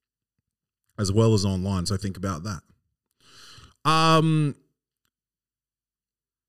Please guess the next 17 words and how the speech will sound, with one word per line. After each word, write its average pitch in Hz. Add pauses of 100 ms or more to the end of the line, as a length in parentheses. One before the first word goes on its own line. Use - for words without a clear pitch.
then 156
Friday 160
night, 123 (1200)
I 127
had 131
this 127
other 143
event, 113
which 123
was, 127
like, 117
a 117 (220)
gin 131
and 127
wine 127
tasting 120
event. 95